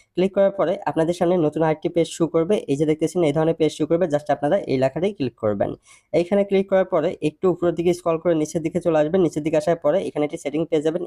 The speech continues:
এআই ফটো। Just এখানে আপনারা ক্লিক করবেন। এইখানে ক্লিক করার পরে এখানে উপরের দিকে যে সেটিংটি শো করবে, just এখানে আপনারা ক্লিক করবেন। ক্লিক করার পর এখানে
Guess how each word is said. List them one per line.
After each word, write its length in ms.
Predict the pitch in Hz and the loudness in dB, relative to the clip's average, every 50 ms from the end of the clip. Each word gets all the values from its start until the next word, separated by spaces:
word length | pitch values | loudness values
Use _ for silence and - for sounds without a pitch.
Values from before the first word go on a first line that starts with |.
| - | -4
এআই 220 | - 151 160 175 175 | 0 2 2 2 2
ফটো। 260 | - - 143 139 185 | 0 -2 -2 -2 -2
Just 240 | 175 160 151 - - | -2 -2 -4 -4 -4
এখানে 240 | 139 135 - 156 151 | -6 -4 -2 -2 -4
আপনারা 220 | 147 - 196 196 196 | -2 -2 -4 -6 -4
ক্লিক 200 | - 131 113 - | -4 -6 -6 -4
করবেন। 300 | - 110 110 104 110 110 - - _ - - - - - | -2 -2 -2 0 -2 -4 -4 -6 _ -20 -20 -20 -12 -4
এইখানে 300 | - 127 160 - 196 190 196 | -2 -2 -2 0 0 -2 -2
ক্লিক 200 | 196 196 185 185 - | -2 -2 -2 -2 0
করার 180 | 190 190 185 - | 0 0 0 0
পরে 200 | 190 165 160 190 - - | 0 0 0 -2 -4 -6
এখানে 220 | - - 175 165 | -4 -2 0 2
উপরের 260 | 156 143 - - 160 151 | 0 0 0 -2 -4 -2
দিকে 140 | 160 175 165 | 0 0 0
যে 80 | 165 | -2
সেটিংটি 380 | 165 - 147 135 160 160 156 175 | -2 -4 -4 -4 -2 -2 -4 -4
শো 140 | - - 165 151 | -6 -4 -4 -2
করবে, 240 | - 165 165 185 196 | 0 -2 0 0 0
just 200 | 160 160 - - | -2 -2 -2 -2
এখানে 220 | 147 143 - 156 160 | -4 -2 -2 -2 -2
আপনারা 220 | 160 - 165 170 | -2 0 0 -2
ক্লিক 240 | 170 - 131 120 113 - | -2 -2 -4 -4 -4 -2
করবেন। 340 | 113 110 107 104 - - - _ _ _ _ _ _ _ _ - | -2 -2 -2 0 -2 -4 -4 _ _ _ _ _ _ _ _ -4
ক্লিক 160 | - 190 202 202 | -2 -2 -2 0
করার 220 | - 214 214 214 214 | 2 0 0 0 0
পর 140 | 175 175 208 - - | 0 0 0 0 0
এখানে 340 | - 175 175 - 202 196 180 | 0 0 0 2 0 2 0